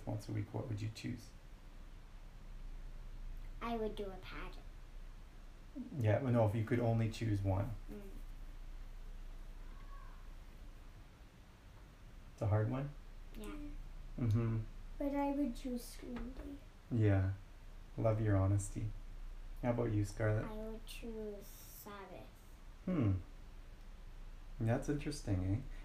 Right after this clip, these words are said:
Speaker 1: eh? I find it really interesting that you guys have a hard time deciding. Does that mean you guys like Sabbath?
Speaker 3: Yeah.
Speaker 1: Yeah.
Speaker 2: I
Speaker 3: Name
Speaker 2: especially
Speaker 3: one
Speaker 2: like it.
Speaker 3: person who doesn't.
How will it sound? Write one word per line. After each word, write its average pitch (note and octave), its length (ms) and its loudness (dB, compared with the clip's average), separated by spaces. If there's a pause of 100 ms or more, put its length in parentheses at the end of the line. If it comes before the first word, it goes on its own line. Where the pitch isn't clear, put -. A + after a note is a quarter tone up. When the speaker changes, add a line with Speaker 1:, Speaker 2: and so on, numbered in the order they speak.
Speaker 1:
eh? C3 40 10
I B2+ 60 8
find G3+ 240 8
it D4+ 80 8
really C3+ 240 6
interesting B2+ 400 2
that A2 180 4
you G#2 140 4
guys A2 720 6 (260)
have A2 140 8
a G2 40 4
hard G#2 220 6
time G2+ 220 8
deciding. F#2+ 580 4 (460)
Does A2 120 6
that B2 180 8
mean D3 200 8
you B2 80 6
guys A2 280 8
like F#2 260 2
Sabbath? C#3 420 4 (1120)
Speaker 3:
Yeah. A3 140 -4 (1040)
Speaker 1:
Yeah. G#2 240 6
Speaker 2:
I C4 180 0
Speaker 3:
Name B3 180 2
Speaker 2:
especially C4 360 6
Speaker 3:
one B3 220 6
Speaker 2:
like G#3+ 160 2
it. C4+ 80 2
Speaker 3:
person A#3+ 280 2
who B3 80 2
doesn't. A#3+ 440 -2